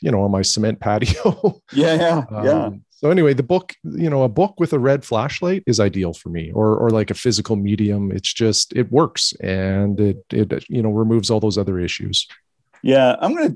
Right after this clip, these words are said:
Speaker 2: I'm gonna chime in with another, um, comment on, on why I,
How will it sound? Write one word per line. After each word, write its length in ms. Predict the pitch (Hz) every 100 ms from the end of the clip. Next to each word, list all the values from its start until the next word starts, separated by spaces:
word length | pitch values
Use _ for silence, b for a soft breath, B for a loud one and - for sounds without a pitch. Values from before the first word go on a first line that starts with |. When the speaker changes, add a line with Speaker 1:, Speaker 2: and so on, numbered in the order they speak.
| -
Speaker 2:
I'm 140 | 180
gonna 160 | 214 180
chime 360 | - 156 151 156
in 120 | 151
with 220 | 127 -
another, 720 | 110 107 120 139 135 117 -
um, 460 | 107 101 98 98 87 _ -
comment 540 | 110 101 127 123 -
on, 280 | 113 98 92 -
on 160 | 101
why 200 | 95 92
I, 360 | 98 110 135